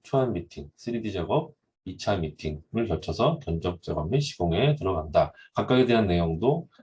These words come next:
이렇게 잘 설명해 주셨습니다. 예, 더강남 챕터 간지남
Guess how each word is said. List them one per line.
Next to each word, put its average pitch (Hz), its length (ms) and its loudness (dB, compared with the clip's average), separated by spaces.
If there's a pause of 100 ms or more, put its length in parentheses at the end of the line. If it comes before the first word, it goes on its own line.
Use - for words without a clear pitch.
(140)
이렇게 98 580 -4
잘 82 500 -6 (600)
설명해 110 400 -2
주셨습니다. 76 680 -6 (760)
예, - 260 -4
더강남 143 420 6
챕터 123 460 2
간지남 95 580 0